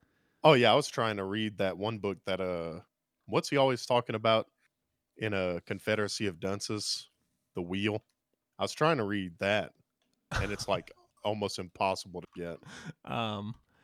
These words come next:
Speaker 2: yeah, so then I, uh, part of my trip was I was like, "I want this book. I'm outta here. I'm gonna go, I'm gonna travel to a Barnes." And I go to Barnes, dude. Nothing. They didn't have it.
Speaker 1: Yeah.
Speaker 2: I was fucking pissed.
Speaker 1: Well, I'll tell you, sometimes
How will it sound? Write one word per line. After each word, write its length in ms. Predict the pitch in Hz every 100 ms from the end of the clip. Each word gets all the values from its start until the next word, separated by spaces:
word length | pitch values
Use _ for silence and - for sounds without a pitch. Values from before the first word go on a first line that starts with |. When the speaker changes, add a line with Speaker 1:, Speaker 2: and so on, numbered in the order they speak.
| _ _ -
Speaker 2:
yeah, 320 | 214 277 170
so 200 | - 180
then 360 | 190 208 170 127
I, 500 | 143 143 139 127 113 - _ _ _ _ _ _
uh, 520 | 131 123 113 107 107 90 _ _ -
part 200 | 160 160
of 100 | 120
my 160 | 135
trip 260 | 160 123 110
was 200 | 113 110
I 80 | 110
was 140 | 113 107
like, 160 | 104
"I 100 | 107
want 220 | 190 226
this 160 | 214 196
book. 260 | - 202 147
I'm 120 | 156
outta 200 | 156 139
here. 300 | 113 110 107 - -
I'm 120 | 127
gonna 140 | 135
go, 320 | 131 131 127 127
I'm 80 | -
gonna 120 | 135 123
travel 360 | - 131 127
to 380 | 113 127 120 117 120 _ _
a 60 | 120
Barnes." 540 | 107 113 117 107 - -
And 80 | 117
I 40 |
go 100 | 117 123
to 60 |
Barnes, 460 | 110 117 117 113 104
dude. 300 | 98 107 104 - _ _ _ -
Nothing. 560 | 127 180 165 110 98
They 80 | -
didn't 200 | 147 151
have 200 | 147 151
it. 120 | 123 -
Speaker 1:
Yeah. 260 | - 104 80
Speaker 2:
I 40 |
was 120 | 92
fucking 320 | - 151 139 123
pissed. 520 | 156 160 139 - - _ _ _ _ - -
Speaker 1:
Well, 160 | 127 165
I'll 100 | 226
tell 160 | 151
you, 120 | 143 104
sometimes 720 | - 160 139 131 113 -